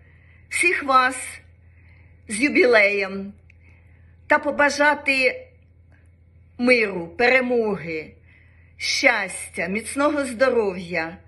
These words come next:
та творчих звитяг. Ви найкращі, ви робите життя в нашому місті кращим і світлішим.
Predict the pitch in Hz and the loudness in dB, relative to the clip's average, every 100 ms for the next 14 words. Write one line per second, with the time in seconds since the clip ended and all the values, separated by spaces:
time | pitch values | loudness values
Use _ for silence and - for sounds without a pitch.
0 | - - - 277 269 240 233 233 240 214 | -20 -20 -4 0 0 2 0 -2 -6 -6
1 | 214 220 - 170 151 - - - - - | -8 -6 -2 -2 -2 -8 -18 -20 -20 -20
2 | - - - - - - - - - - | -20 -20 -20 -20 -20 -20 -20 -20 -20 -20
3 | - 320 311 330 320 247 208 185 - - | -4 0 2 2 -2 0 0 -2 -6 -8
4 | 196 180 254 320 285 294 285 277 - - | -6 2 2 2 -2 0 2 2 -2 -8
5 | 233 262 320 - 302 277 277 247 240 - | -6 -4 -6 -4 0 0 0 -2 -6 -8
6 | 226 220 202 208 214 - 240 208 220 208 | -12 -10 -8 -8 -10 -12 -12 -4 0 0
7 | 208 - 214 190 196 - 202 196 170 160 | 0 -6 -10 -8 -10 -10 -12 -8 -8 -8
8 | - - 147 | -10 -14 -14